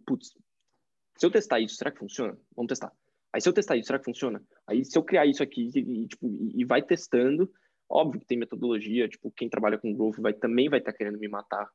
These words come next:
enquanto eu falo isso, porque, tipo, tô explicando muito por cima, mas é, tipo, então, é, é isso, é, é usar tudo isso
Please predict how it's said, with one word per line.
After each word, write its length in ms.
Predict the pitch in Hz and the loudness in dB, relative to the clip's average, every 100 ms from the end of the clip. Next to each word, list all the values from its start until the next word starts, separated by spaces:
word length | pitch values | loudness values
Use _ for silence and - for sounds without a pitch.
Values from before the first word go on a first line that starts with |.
| _ _ | _ _
enquanto 240 | - 101 | -12 -10
eu 60 | 107 | -10
falo 300 | 107 107 104 | -6 -2 -2
isso, 320 | 107 - - | -4 -8 -10
porque, 280 | - - - | -8 -8 -8
tipo, 320 | - - 98 - | -10 -10 -10 -8
tô 120 | - - _ _ | -10 -10 _ _
explicando 400 | - 120 113 107 | -12 -8 -4 -2
muito 260 | 117 131 - | -2 -4 -6
por 120 | - | -8
cima, 380 | - 110 135 135 _ _ _ _ | -4 -2 -2 -6 _ _ _ _
mas 160 | 107 107 | 0 2
é, 60 | 120 | 0
tipo, 420 | - 143 123 - _ _ _ _ _ _ _ | 2 2 2 -2 _ _ _ _ _ _ _
então, 280 | - 170 - | 2 2 4
é, 100 | 139 - | 0 4
é 140 | 151 | 4
isso, 260 | 170 - 117 | 4 0 2
é, 140 | 117 | 4
é 40 | |
usar 420 | 123 120 123 160 - _ - | 4 4 2 0 -4 _ -8
tudo 300 | 175 156 143 | -6 2 4
isso 420 | 127 - - 220 | 4 0 -4 -6